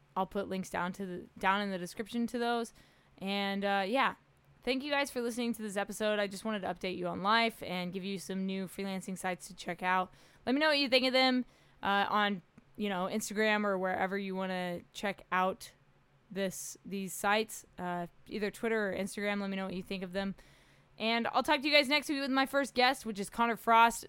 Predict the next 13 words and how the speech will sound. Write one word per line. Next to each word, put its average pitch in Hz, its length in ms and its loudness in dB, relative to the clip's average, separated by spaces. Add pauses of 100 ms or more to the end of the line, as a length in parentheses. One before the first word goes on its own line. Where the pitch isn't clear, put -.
Uh, 202 220 4
just 233 240 -4
a 220 40 -2
note, 208 280 0
the - 160 0
audio 208 340 4
on 247 160 4
it 254 140 0
isn't 214 220 -2
great 202 300 2
because 185 260 -4
my 185 160 -2
Scarlett 214 600 0